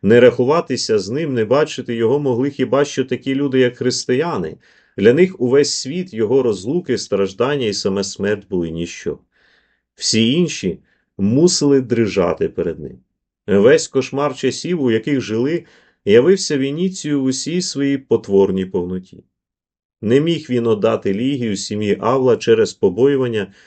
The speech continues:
що недолюдок згадає її та спрямує на неї свій гнів. З того самого приводу, якби її тепер узяв за дружину,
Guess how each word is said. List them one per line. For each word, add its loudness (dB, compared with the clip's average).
що 4
недолюдок 4
згадає -2
її -4
та 2
спрямує -2
на -2
неї -2
свій -8
гнів. -12
З -12
того 6
самого -2
приводу, -2
якби 4
її -4
тепер 0
узяв 2
за 0
дружину, -4